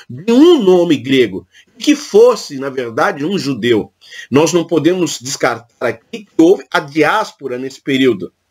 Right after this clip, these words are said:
né? E muitos daqueles que estavam fora passaram a ter seus nomes conjugados, é, inclusive com dois, é,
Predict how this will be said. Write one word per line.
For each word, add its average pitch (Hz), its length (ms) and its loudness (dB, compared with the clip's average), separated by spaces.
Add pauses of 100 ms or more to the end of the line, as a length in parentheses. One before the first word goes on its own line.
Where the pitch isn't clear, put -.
né? 151 320 -2 (380)
E 180 160 -4
muitos 190 600 2
daqueles 139 460 -4
que 135 80 -8
estavam 135 380 -4
fora 180 340 2
passaram 170 600 -2
a 143 60 0
ter - 200 -14
seus 143 340 -6
nomes 160 280 -2
conjugados, 170 680 -4 (500)
é, 151 280 0 (140)
inclusive 156 920 -2 (380)
com 139 120 2
dois, 143 600 0 (260)
é, 110 760 0